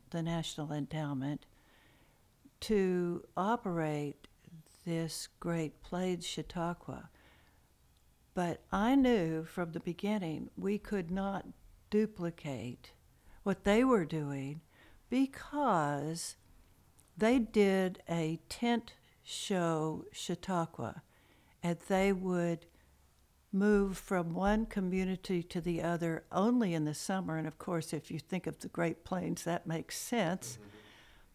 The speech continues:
Speaker 1: But they would go to a couple of communities per state per season, set up the tents, and it would be a week-long program. They'd have a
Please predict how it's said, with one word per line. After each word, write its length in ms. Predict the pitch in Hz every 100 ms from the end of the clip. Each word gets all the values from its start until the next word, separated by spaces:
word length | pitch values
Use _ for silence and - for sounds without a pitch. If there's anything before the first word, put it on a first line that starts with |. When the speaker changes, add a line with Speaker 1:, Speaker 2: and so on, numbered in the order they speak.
| _
Speaker 1:
But 400 | 220 202 185 - - - - - - - - -
they 180 | 226
would 460 | 233 214 196 190 - -
go 280 | - 208 208
to 560 | 202 - 196 185 180 -
a 80 | 180
couple 480 | - 233 226 202 185
of 140 | 175
communities 1000 | - 180 180 180 165 - 165 151 151 151 -
per 280 | - 180 160
state 720 | 156 - - 165 156 151 - - -
per 280 | - 156 147
season, 720 | 143 - 240 240 190 139 123 - - - - - -
set 400 | - - 226 240
up 240 | 233 -
the 80 | 180
tents, 800 | - 185 165 175 - - - - _ _ _ _
and 140 | 196 202
it 100 | 180
would 320 | 202 185 -
be 140 | 220
a 80 | 214
week-long 840 | 208 214 214 202 190 185 185 190 208 _ _ _
program. 580 | 262 277 269 147 - 160
They'd 180 | 180
have 200 | 190 190
a 100 | 185